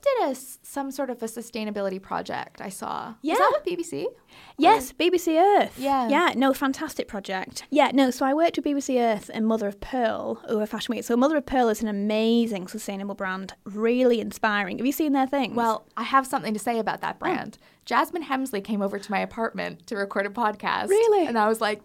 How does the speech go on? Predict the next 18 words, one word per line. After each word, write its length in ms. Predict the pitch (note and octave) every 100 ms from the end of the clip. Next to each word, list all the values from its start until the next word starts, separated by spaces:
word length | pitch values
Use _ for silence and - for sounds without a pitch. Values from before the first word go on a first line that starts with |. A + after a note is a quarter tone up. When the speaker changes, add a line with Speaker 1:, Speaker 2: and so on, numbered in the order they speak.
| _
Speaker 1:
"Jasmine, 380 | - A#4+ C#5 C#5+ C5+
I'm 120 | G#4+
obsessed 320 | G#4 - F#4+
with 120 | G4
you." 200 | F#4+ F#4 G4+ A#4+
Speaker 2:
I 180 | A#3+ A3
love 320 | A3+ A3+ A3
Jasmine. 420 | A3 G#3+ G3+ C4 C#4 C4
Speaker 1:
Oh 20 |
my 160 | A3 G#3+
God. 200 | - - -
Speaker 2:
And 240 | C4+ D4
her 120 | D#4
husband, 500 | B3 C#4+ - D4 C#4
Nick. 280 | B3+ G#3+ G#3
Speaker 1:
Yes. 960 | A3+ B3 A#3+ A#3 G#3 - - - - -
Speaker 2:
Oh, 60 |
great. 300 | G3 F3+ F3+